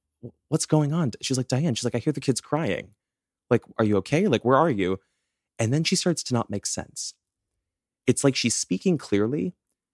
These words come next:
but what she's saying isn't sensical. And the mother, like, starts to question it. She's like, "Diane,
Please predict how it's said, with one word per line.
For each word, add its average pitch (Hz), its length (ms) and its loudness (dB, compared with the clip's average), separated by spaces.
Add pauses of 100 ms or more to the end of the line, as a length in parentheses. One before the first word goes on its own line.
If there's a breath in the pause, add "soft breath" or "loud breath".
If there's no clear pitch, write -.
(200)
but 120 60 4
what 120 140 2
she's - 220 -4
saying 165 560 -2 (420)
isn't 113 240 -2
sensical. 185 720 -2
And 117 120 2
the 117 40 4
mother, 113 320 4
like, 104 140 0
starts - 240 0
to - 60 -14
question - 340 -2
it. - 40 -8
She's - 180 -2
like, 110 120 -2
"Diane, 135 360 2